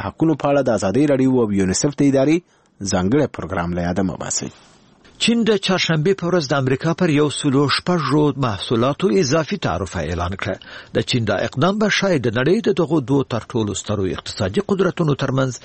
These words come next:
Speaker 2: بالمثله مقابله او تجارتي جنګ تشدید کړي. چین تر اوسه نه دی ویلي چې پر امریکایي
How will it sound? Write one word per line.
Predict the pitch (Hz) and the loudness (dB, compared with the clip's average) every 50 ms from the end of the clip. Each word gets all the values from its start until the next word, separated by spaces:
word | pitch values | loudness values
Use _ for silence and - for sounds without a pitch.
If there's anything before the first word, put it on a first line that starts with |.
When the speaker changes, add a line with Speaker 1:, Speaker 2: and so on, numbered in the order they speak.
| - - - - - - 131 127 | -14 -14 -14 -12 -4 0 2 2
Speaker 2:
بالمثله | 143 123 113 110 127 170 185 - - 202 196 180 165 | 2 2 0 2 2 2 2 0 0 0 0 0 0
مقابله | 160 - - - 131 120 131 131 127 131 135 | -4 -4 -2 -2 0 0 0 2 2 0 0
او | 135 123 - | 0 -2 -4
تجارتي | 120 101 - 104 87 - 85 - - 104 85 - | -4 -4 -2 -2 -4 -4 -6 -6 -6 -6 -4 -2
جنګ | 120 127 147 165 - - | -2 0 -2 -2 0 0
تشدید | 160 139 - - 196 156 - - - | -2 -2 0 0 0 -2 -2 -2 -4
کړي. | - - - - - - - - - - - - | -4 -6 -6 -6 -12 -18 -16 -16 -14 -14 -14 -8
چین | - - 175 170 147 - | -2 0 0 0 0 0
تر | 160 139 139 139 | 0 0 0 0
اوسه | 127 - - 147 | 0 0 0 2
نه | 170 220 185 | 2 2 4
دی | 220 190 | 4 4
ویلي | 147 117 101 101 92 | 4 2 0 -2 -4
چې | - - 139 147 156 - | -2 0 0 0 0 0
پر | 180 - - | -2 -2 -2
امریکایي | 120 117 113 117 - - - 113 | -2 -2 -2 -2 -2 -2 0 0